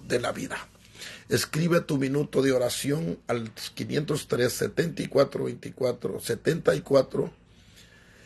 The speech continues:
Oiga, qué lindo, setenta y cuatro, noventa y cuatro, noventa y dos, nueve nueve.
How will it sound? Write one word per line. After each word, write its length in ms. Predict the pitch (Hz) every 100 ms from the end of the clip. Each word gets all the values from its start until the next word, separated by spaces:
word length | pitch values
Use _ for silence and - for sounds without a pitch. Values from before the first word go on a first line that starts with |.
| - - - -
Oiga, 320 | - 131 -
qué 160 | - 131
lindo, 460 | 127 143 143 143 -
setenta 640 | - 110 - - 190 -
y 60 | 143
cuatro, 580 | - 151 143 - 127 -
noventa 540 | 135 117 143 165 143
y 80 | 139
cuatro, 460 | 143 143 139 131
noventa 420 | 131 120 123 117 -
y 60 |
dos, 340 | 123 135 131 -
nueve 320 | 127 117 117 -
nueve. 320 | - -